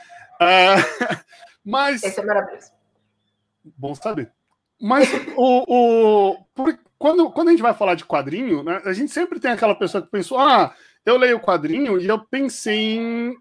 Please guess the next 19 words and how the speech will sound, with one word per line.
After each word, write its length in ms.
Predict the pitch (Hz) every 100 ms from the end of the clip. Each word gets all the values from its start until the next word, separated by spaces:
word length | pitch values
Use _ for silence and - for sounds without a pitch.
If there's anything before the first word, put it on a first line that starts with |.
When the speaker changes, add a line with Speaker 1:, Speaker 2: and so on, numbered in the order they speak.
| _
Speaker 1:
desenhar 520 | 156 214 240 226 190
um 80 | 214
quadrinho, 520 | 269 214 196 175 117
eu 60 |
pensei 380 | - 165 156 202
em 20 |
escrever 340 | 208 - 202 202
um 100 | 247
quadrinho." 500 | 254 196 175 156 123 - _ _ _
Eu 120 | 180
nunca 260 | 220 370 381
conversei 600 | 339 277 226 180 - 240
com 140 | 339 170
alguém 560 | 135 127 180 208 139 - _ -
que 200 | 202 196
é 280 | 208 247 233 _ 190 180 _
apaixonado 680 | 185 180 208 - 185 170 151
por 80 | -
livros 560 | 135 131 165 285 -